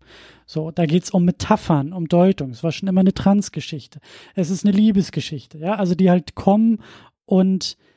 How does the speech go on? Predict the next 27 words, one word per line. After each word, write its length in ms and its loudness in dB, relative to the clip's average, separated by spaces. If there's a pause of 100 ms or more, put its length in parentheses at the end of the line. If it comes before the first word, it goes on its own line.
(260)
also 180 -2 (2000)
man 220 2
diskutiert 520 -4
auf 100 -2
verschiedenen 560 0
Ebenen. 600 0
Und 120 -8
ich 100 -10
glaube, 280 2
das 180 -2
ist 80 -10
auch 120 -14
das 180 -4
Frustrierende, 720 0
was 240 -2 (320)
Thomas 260 0
Anderson 460 2
dann 180 2
in 100 -2
diesen 280 -4
Meetings 360 -2
halt 180 -6
hat, 300 -2 (460)
weil 480 2 (180)
genauso 340 0
wie 80 0
Lana 680 2